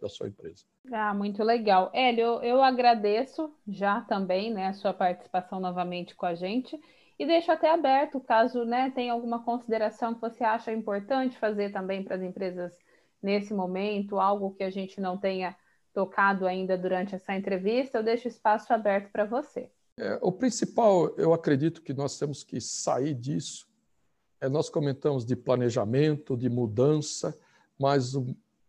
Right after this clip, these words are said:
Speaker 1: principal para mim, trabalhar em conjunto.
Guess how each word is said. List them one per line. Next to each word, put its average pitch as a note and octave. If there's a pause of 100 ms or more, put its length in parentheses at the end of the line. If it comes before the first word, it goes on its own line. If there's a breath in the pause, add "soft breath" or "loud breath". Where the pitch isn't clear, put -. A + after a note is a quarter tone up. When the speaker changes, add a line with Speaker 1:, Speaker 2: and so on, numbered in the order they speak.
(160)
Speaker 1:
principal F#3+
para C3+
mim, D3 (1400)
trabalhar C3
em B2+
conjunto. A2+